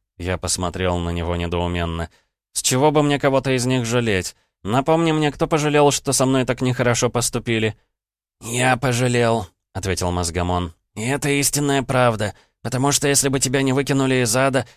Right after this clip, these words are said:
то и я не попал бы в такую скверную череду бесконечного страдания". "Не прибедняйся". Я прошел по комнате, думая, что же делать. Потом резко повернулся к демону. "Мне нужна сделка".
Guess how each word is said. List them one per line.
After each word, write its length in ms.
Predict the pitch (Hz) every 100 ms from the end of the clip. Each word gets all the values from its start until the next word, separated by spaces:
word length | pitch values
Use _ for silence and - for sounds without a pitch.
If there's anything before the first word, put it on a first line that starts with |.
| _
то 120 | -
и 100 | 135
я 160 | 135 139
не 140 | 135
попал 340 | 127 127 139 131
бы 120 | 127
в 40 | -
такую 280 | 123 127
скверную 460 | 120 123 127 127 123
череду 340 | 123 120 117
бесконечного 720 | 127 120 123 123 123 113 127 120
страдания". 760 | - 123 117 113 107 101 95 - _ _ _ _ _
"Не 160 | 107 120
прибедняйся". 760 | 139 135 135 147 120 - 107 - _ _
Я 160 | 95 95
прошел 380 | 92 87 101 92
по 120 | 90
комнате, 420 | 117 107 101 98
думая, 300 | 92 101 95
что 220 | 87 104
же 120 | 87
делать. 440 | 87 98 90 82 - _ _ _
Потом 260 | 113 131 135
резко 240 | 131 -
повернулся 560 | 120 113 110 117 113 107
к 80 |
демону. 480 | 104 110 95 78 73 - _ _ _ _ -
"Мне 240 | 98 147
нужна 360 | 165 156 147 160
сделка". 560 | 139 143 95 82 78